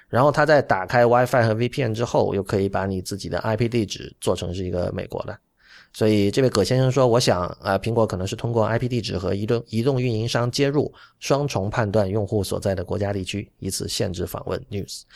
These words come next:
呃，这个我们也没什么可补充的，反正如果大家有看 News 的需-，看 Apple News 的需求的话，可以试试葛先生的这个方法。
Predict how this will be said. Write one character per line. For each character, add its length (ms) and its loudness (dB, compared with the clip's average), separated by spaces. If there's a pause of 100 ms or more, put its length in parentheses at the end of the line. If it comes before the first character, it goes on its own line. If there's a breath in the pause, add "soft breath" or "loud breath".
(380 loud breath)
呃， 380 4
这 120 0
个 80 4
我 80 6
们 100 2
也 60 4
没 140 2
什 100 -4
么 200 4
可 180 0
补 160 0
充 200 0
的， 140 4
反 140 -6
正 160 0
如 160 0
果 100 2
大 140 2
家 260 2
有 420 -4 (120)
看 200 0
News 300 0
的 100 -2
需-， 220 -6
看 160 0
Apple 260 0
News 220 0
的 60 -2
需 180 -4
求 140 0
的 60 -2
话， 120 -2
可 140 -6
以 40 -4
试 220 -2
试 120 -6
葛 120 -6
先 220 -6
生 200 -4
的 80 -4
这 120 -8
个 100 -6
方 180 -4
法。 200 -8